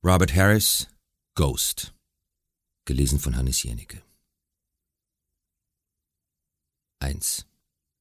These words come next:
Als ich hörte, wie McCara gestorben war, hätte ich aufstehen und gehen sollen. Heute weiß ich das.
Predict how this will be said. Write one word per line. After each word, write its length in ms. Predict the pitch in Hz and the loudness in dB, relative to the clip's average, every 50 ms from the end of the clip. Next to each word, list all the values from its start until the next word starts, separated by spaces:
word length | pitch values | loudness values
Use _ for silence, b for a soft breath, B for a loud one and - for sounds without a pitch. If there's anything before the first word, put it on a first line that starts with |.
| _ _ _ _ _ _ _ _ _ _ _ _ _ _ _ _ _ _ _ _ _ _ _ _ _ _ _ _ _ - | _ _ _ _ _ _ _ _ _ _ _ _ _ _ _ _ _ _ _ _ _ _ _ _ _ _ _ _ _ -4
Als 160 | - 95 87 90 | -2 -2 0 2
ich 140 | 87 - | 2 4
hörte, 260 | 98 107 117 98 98 82 | 6 6 6 6 6 6
wie 80 | 90 | 6
McCara 400 | 90 92 - - 101 98 98 95 | 6 6 6 4 4 6 6 4
gestorben 520 | 76 73 - - 104 101 98 95 87 78 67 | 4 4 2 4 4 2 4 4 2 2 2
war, 240 | 73 73 78 76 | 2 0 0 0
hätte 260 | 69 - 87 76 - 85 | 0 -2 -2 -2 0 0
ich 160 | - - - | -2 0 0
aufstehen 480 | 87 82 - - - 87 80 78 71 | 0 2 2 2 2 2 0 0 0
und 160 | 64 69 - - | -2 -4 -6 -4
gehen 260 | 71 69 67 67 64 | -4 -4 -2 -2 -2
sollen. 320 | - 65 62 60 58 57 - _ _ _ _ _ _ _ _ _ _ _ _ _ _ _ _ _ - | -2 -4 -4 -8 -10 -12 -14 _ _ _ _ _ _ _ _ _ _ _ _ _ _ _ _ _ -4
Heute 300 | - 80 87 - 82 71 | 0 0 0 0 -2 -2
weiß 220 | 69 73 69 - - | -2 -2 -2 -4 -6
ich 120 | - - | -8 -10
das. 380 | - - 76 - - - - | -12 -14 -16 -14 -18 -18 -18